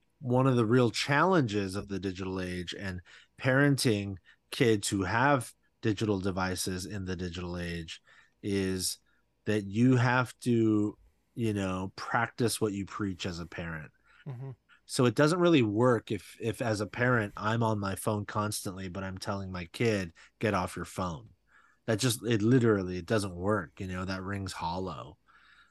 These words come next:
Speaker 1: So that's where I think a part of it begins. Like, are you living a life of limits when it comes
Speaker 2: Mm-hmm.
Speaker 1: to digital devices? And if you're not, it's, it's, it's a bit ridiculous to expect your children to, right? So it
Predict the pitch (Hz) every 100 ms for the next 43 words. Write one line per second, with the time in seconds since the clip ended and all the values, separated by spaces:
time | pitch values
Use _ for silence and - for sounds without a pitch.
0 | _ - 139 147 180 - 151 135 117 -
1 | 131 104 - 131 131 95 85 92 104 110
2 | 87 87 104 101 98 - _ _ - 123
3 | 113 98 117 139 131 120 104 107 101 95
4 | 95 92 92 92 113 123 80 - - 98
5 | 95 90 98 92 90 101 85 90 95 90
6 | 87 87 87 104 104 65 64 - - -
7 | - - 131 143 156 143 151 170 147 120
8 | - - 127 110 - 139 131 110 - -
9 | _ _ _ _ _ _ _ - 135 117
10 | - 113 143 143 139 123 131 151 123 110
11 | - 110 101 - 104 - 104 - 151 135
12 | 95 87 71 87 92 _ - 107 117 120